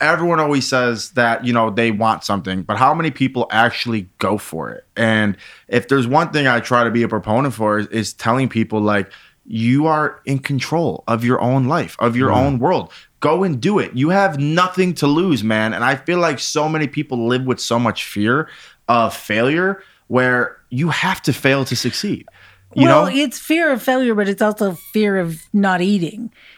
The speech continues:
Speaker 1: Mm-hmm.
Speaker 3: So I think, I
Speaker 1: Yeah.
Speaker 3: mean, it's, you guys are both, like, s-, creative people. I know enough of your stories to know you've
Speaker 1: Mm-hmm.
Speaker 3: been through really hard times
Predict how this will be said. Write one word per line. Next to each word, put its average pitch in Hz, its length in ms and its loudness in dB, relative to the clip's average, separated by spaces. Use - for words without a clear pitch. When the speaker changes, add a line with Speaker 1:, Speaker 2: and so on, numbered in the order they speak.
Speaker 1:
Mm-hmm. 120 160 6
Speaker 3:
So 208 400 2
I 269 160 2
think, - 380 -4
I 247 60 0
Speaker 1:
Yeah. 233 260 6
Speaker 3:
mean, 220 160 0
it's, 254 280 -2
you 240 300 0
guys 277 320 2
are 247 80 2
both, 220 400 0
like, 202 160 2
s-, - 140 -16
creative 220 580 0
people. 214 580 0
I 202 100 0
know 220 200 2
enough 214 280 0
of 202 140 -2
your 208 160 0
stories 202 640 -2
to 202 140 -2
know 185 300 0
you've 190 280 0
Speaker 1:
Mm-hmm. 104 140 0
Speaker 3:
been 202 400 0
through 202 320 0
really 214 300 0
hard 214 260 -2
times 190 540 -2